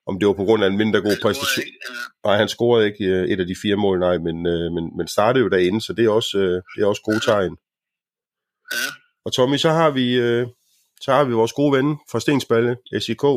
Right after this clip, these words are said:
Speaker 1: fra Grønå, som, øh,
Speaker 2: Han
Speaker 1: som
Speaker 2: fik jo en, de tabte tre nul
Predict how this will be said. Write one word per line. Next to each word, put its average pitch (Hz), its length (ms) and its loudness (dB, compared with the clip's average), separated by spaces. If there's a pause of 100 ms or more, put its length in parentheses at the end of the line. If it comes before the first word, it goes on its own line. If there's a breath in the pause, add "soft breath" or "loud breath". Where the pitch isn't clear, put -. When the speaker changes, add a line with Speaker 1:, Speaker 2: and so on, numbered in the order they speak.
(100)
Speaker 1:
fra 110 120 2
Grønå, 120 340 2 (1500)
som, 101 160 2 (180)
øh, 101 100 2 (260)
Speaker 2:
Han - 80 0
Speaker 1:
som - 160 -4
Speaker 2:
fik - 160 -2
jo 113 120 -6
en, - 60 -8 (200)
de 156 140 -2
tabte - 220 -2 (100)
tre 135 80 0 (100)
nul 135 120 -6